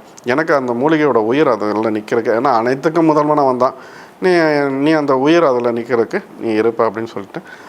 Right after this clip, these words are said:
அங்கேருந்து அவர்ட்ட ஒரு சின்னதா வேண்டுதல் வச்சுட்டு, ஒரு தேங்காய் கூட உடைச்சிட்டு, இங்க வந்து,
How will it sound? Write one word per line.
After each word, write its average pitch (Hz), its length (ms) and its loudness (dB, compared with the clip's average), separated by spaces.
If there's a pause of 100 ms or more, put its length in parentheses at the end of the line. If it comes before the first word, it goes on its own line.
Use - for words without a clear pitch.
(160)
அங்கேருந்து 131 420 2
அவர்ட்ட 120 380 2 (1200)
ஒரு 120 120 2 (120)
சின்னதா 123 280 2
வேண்டுதல் 110 400 -2
வச்சுட்டு, - 180 -6
ஒரு 170 180 2
தேங்காய் 131 300 2
கூட 113 260 2
உடைச்சிட்டு, - 340 -6
இங்க 117 200 0
வந்து, 110 320 0